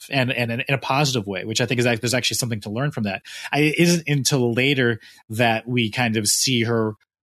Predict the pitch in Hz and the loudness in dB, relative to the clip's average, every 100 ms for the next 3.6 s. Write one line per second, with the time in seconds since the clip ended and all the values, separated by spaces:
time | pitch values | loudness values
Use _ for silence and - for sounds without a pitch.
0 | - 117 110 101 101 _ _ _ 113 135 | -4 0 0 0 -6 _ _ _ -2 2
1 | 131 123 123 - - 120 113 - 120 104 | 4 4 2 2 0 0 -2 -4 -6 -2
2 | 123 120 113 113 113 117 117 - 120 110 | 0 0 0 0 2 0 -2 -4 -4 -2
3 | 101 - 131 127 107 101 | -4 -4 -2 0 -2 -4